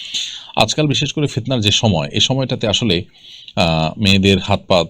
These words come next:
তো বটেই, এমনকি তাদের কণ্ঠ, তাদের শরীর, আহ, আপনার খুব বেশি চাকচিক্যপূর্ণ পোশাক, এগুলো পুরুষরা দেখে তাদের এই নানা বাজে চিন্তা এবং জল্পনা কল্পনা করে। ফিতনার সংকুল এই সময়টাতে অন্তত মা বোনদের অতিরিক্ত সতর্ক থাকা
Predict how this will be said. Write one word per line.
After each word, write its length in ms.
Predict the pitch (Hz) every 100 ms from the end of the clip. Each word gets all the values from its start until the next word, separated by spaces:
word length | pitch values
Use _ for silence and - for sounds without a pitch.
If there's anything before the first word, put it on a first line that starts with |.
| -
তো 280 | 92 85 85
বটেই, 440 | 95 82 110 90 107
এমনকি 380 | 82 85 78 -
তাদের 260 | 78 78 78
কণ্ঠ, 320 | 90 85 - 78 76 73
তাদের 340 | 76 76 78 76 -
শরীর, 340 | - 101 80 73 - -
আহ, 320 | 92 82 - -
আপনার 280 | - 85 82 - 69 - - - - - -
খুব 120 | 95
বেশি 180 | 82 92
চাকচিক্যপূর্ণ 440 | 90 - 87 82
পোশাক, 480 | 78 92 - 78 76
এগুলো 280 | - 120 127
পুরুষরা 380 | - 101 - 87
দেখে 240 | 95 107
তাদের 240 | 98 90
এই 60 | 87
নানা 220 | 82 76
বাজে 260 | 80 80 82
চিন্তা 320 | - 107 110
এবং 160 | 90 87
জল্পনা 320 | 76 - 80
কল্পনা 460 | - - - 82 -
করে। 200 | 110 90 - - - - -
ফিতনার 240 | 147 147
সংকুল 320 | 135 131 131 113
এই 120 | 98
সময়টাতে 580 | - 156 123 85 80 82
অন্তত 260 | 78 85
মা 180 | 120 80
বোনদের 240 | 76 73
অতিরিক্ত 400 | - 98 110 113
সতর্ক 480 | 120 - - - - -
থাকা 320 | - -